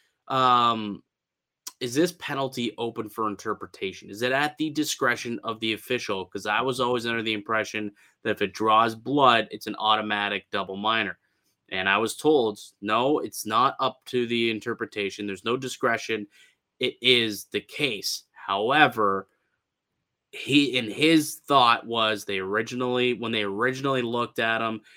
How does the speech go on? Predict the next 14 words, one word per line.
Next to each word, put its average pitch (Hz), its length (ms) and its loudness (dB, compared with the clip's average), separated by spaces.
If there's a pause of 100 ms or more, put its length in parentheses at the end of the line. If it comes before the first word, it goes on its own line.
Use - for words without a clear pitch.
(160)
there 104 120 2
was 113 320 2
no 110 200 0
blood. 95 480 -2
So - 160 -8
then 101 160 -4
they 98 100 -4
made 110 320 0
the 107 80 -4
call, 98 500 -2 (300)
but 104 140 -4
then 117 160 2
it 107 160 -4
came 127 580 -2